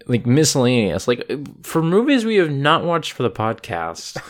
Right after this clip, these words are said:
<laughs> we have seen so many good stairwells, but, like, <laughs> nothing. <laughs> Um, <laughs> and we've been watching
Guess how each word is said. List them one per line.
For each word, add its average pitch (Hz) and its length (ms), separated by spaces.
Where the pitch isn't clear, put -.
<laughs> - 60
we 143 140
have 135 120
seen 139 300
so 156 300
many 160 180
good 135 160
stairwells, 107 840
but, 120 140
like, 131 320
<laughs> - 0
nothing. 208 1400
<laughs> - 60
Um, 135 580
<laughs> 196 260
and 208 140
we've 254 180
been 285 180
watching 330 440